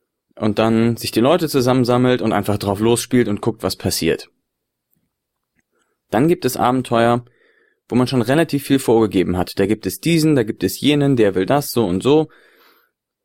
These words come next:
Und jetzt macht ihr mal da eine Geschichte daraus. Vervollständigt die Lücken, das, was dazwischen fehlt und so weiter. Und dann gibt es als dritte Variante die Möglichkeit, dass du alles schon da hast,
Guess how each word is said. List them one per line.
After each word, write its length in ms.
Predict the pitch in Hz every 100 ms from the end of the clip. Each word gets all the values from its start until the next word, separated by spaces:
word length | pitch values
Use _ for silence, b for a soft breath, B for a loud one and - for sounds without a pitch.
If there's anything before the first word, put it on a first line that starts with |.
| _
Und 160 | 113 110
jetzt 220 | 131 -
macht 260 | 117 117 -
ihr 220 | 117 123
mal 180 | 110 107
da 80 |
eine 200 | 98 110
Geschichte 440 | 110 - 104 - 95
daraus. 560 | 90 90 87 - - _ _
Vervollständigt 720 | - - 123 127 110 110 107
die 60 | 101
Lücken, 340 | 131 135 117
das, 180 | 110 -
was 140 | -
dazwischen 480 | - 95 107 101 95
fehlt 360 | - 104 92 -
und 200 | 92 -
so 100 | 87
weiter. 380 | 85 85 82 - b b b b b b b b
Und 220 | - 160 190
dann 140 | 175
gibt 240 | 151 -
es 260 | 143 143 - _ _ _
als 240 | - 104 -
dritte 340 | 120 151 123
Variante 760 | 120 113 110 113 117 120 120 - _ _ _ _ _ _ -
die 60 | 107
Möglichkeit, 600 | 113 113 110 - 107 -
dass 140 | 98
du 160 | - 98 - _
alles 380 | - 107 147 190
schon 220 | - 147
da 260 | 120 113 120
hast, 460 | 127 156 - -